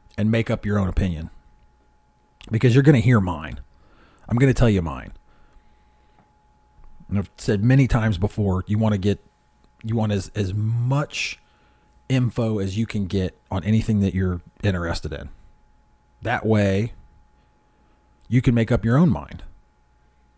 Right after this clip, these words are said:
And I, I think that's the, the best thing for anybody. So what I like to do is I like to do that to sort of po-, point you in the right direction. And I thought that this was gonna be one of those topics.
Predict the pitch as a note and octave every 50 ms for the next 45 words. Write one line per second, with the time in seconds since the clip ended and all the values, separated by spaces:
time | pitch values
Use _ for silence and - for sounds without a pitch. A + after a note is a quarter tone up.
0 | _ _ _ - _ G2 G2 F#2+ G2 G2 F#2+ E2+ - - G2+ F#2+ A2+ G#2 F#2 F#2+
1 | F2+ - - - E2+ - - _ - G2 E2+ G2 F#2+ F#2+ - - F#2 F2 E2 -
2 | - E2 E2 D#2 D2+ - - - - - - - G#2+ G2 F#2+ F#2 - - - _
3 | - - - - - - - - _ _ _ _ _ _ _ _ _ _ _ _
4 | _ _ _ _ _ _ _ - - - A#2+ C3 B2+ B2 B2 A#2+ C3+ E3 G#3+ G#3
5 | - - E3+ C#3 A#2+ A#2 A#2 A2+ A2+ G#2 G#2+ G#2 G#2 G#2 A2 - - A2+ G#2+ A#2
6 | G#2 G2+ F#2 F2 F#2+ G2+ - A#2 A2 G2+ - - B2 - - F#2 - C#3 C3+ G2+
7 | A#2 B2 A#2 A2 A2 G#2 G2+ - F#2+ G#2 F#2 F2+ - - F#2 D#2+ G2+ G2+ G2 -
8 | - - D3 C#3 - - D#3 D#3 - - D3 - C3 B2 G#2+ G2+ B2 A2 G#2 G2+
9 | G#2 G2+ G2 F#2+ F#2 F2+ E2+ F#2 F#2 - G#2 F2+ E2 - - - -